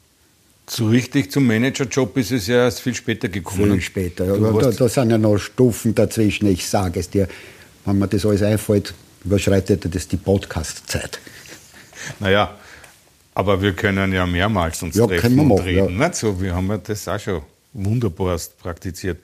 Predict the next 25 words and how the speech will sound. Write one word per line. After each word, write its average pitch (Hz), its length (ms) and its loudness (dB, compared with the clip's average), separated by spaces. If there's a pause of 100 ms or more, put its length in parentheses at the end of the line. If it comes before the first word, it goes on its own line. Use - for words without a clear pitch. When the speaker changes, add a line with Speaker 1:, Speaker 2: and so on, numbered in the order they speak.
(240)
Speaker 1:
Austropop, 113 840 0 (280)
ja, 131 340 0
das 113 300 -2
Wort 127 360 0
Austropop. 107 680 -2 (100)
Das 120 180 0
ist 185 120 0
ja 196 140 2
eigentlich 147 420 0
eine 143 120 -2
unbezahlbare 127 1500 2
Marke, 113 560 0
wenn 92 120 -4
man 87 120 -4
so 90 180 -6
will, 117 240 -2
ja. 110 140 0
Also 117 240 -2
jede 127 600 0 (220)
Marke 113 500 -2
wäre 127 360 0
froh, 113 400 -2
wenn 131 200 0
sie 135 280 -2
eine 107 200 0